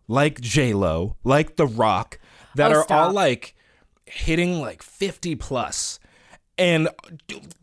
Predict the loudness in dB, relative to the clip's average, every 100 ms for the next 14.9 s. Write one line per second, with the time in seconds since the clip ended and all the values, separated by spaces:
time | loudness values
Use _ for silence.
0 | -20 _ -2 0 0 0 2 2 0 0
1 | -4 -2 -2 -2 -6 _ 0 0 -2 -4
2 | _ _ -4 0 0 -2 -4 -6 -10 -20
3 | _ 0 0 2 2 0 _ 10 10 8
4 | 6 4 4 2 0 2 2 0 -2 -6
5 | -4 0 4 4 2 0 2 0 0 -6
6 | -8 _ _ _ 2 6 6 6 6 6
7 | 6 4 2 2 4 4 6 6 6 4
8 | 4 2 2 2 2 2 0 2 0 2
9 | 4 4 4 0 -4 -10 -12 _ -20 -20
10 | _ 4 4 4 2 0 _ _ -4 -2
11 | -2 -4 -2 -2 -2 -8 -12 -4 0 2
12 | 0 -2 -8 -2 2 4 4 2 0 -2
13 | -2 0 2 2 0 -4 -2 0 0 -4
14 | -2 -2 -2 -6 -6 -6 -6 -10 -12